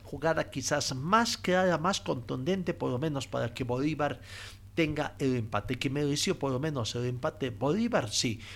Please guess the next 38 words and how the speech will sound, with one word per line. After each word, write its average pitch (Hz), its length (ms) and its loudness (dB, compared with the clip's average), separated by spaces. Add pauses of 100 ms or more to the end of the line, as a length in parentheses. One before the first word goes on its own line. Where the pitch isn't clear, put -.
(200)
¿no? 165 220 -4
Quizás, 160 540 -2
eh, 127 120 -2
pudo 135 360 -2
haber 127 320 2
estado 127 500 -4
arriba, 104 420 -4
pero 120 240 -2
bueno, 123 240 -2 (640)
Wisterman 143 600 2
le 120 140 0
complicó 113 480 -4
bastante 117 400 -2
el 110 60 -2
partido, 202 760 2 (200)
ensució 202 440 -6
un 165 80 -4
poco 190 200 -2
el 170 60 -6
partido, 170 440 -2
puede 160 260 0
ser, 175 200 -2
pero 175 140 -2
es - 220 -4 (220)
típico 123 460 -2
también 120 300 -2
de 120 60 -2
este 113 180 -4
tipo 117 320 -4
de 110 100 -4
partidos 117 580 -4
clásicos 113 600 -6
nacionales, 107 640 -6
¿no? 175 120 0 (320)
Gran 160 320 6
victoria 131 540 0
de 117 100 -4
Wisterman 139 680 2